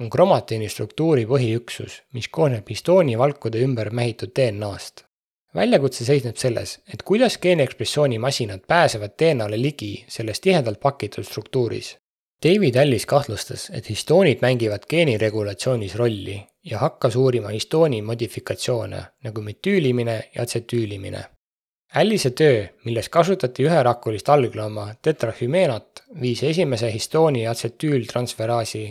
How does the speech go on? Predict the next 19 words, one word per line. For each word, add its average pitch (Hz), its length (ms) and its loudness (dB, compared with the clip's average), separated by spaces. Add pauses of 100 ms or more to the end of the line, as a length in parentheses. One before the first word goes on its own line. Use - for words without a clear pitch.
(140)
ensüümi 123 400 -2
avastamiseni 110 760 -4 (120)
tuhande 117 300 -2
üheksasaja 160 300 2
üheksakümne 117 340 -6
kuuendal 131 460 0
aastal. - 400 -8 (260)
Histooni 175 460 2
atsetüültransferaasi 120 1200 -2
seostati - 560 0
geenide 139 400 2
aktiveerimisega. 110 960 -2 (560)
Kuid 120 300 0
geeniekspressiooni 151 760 0
kontroll 131 560 2
nõudis 120 320 0
enamat 107 400 -2
kui 110 160 -2
aktiveerimismärke, 117 1120 -2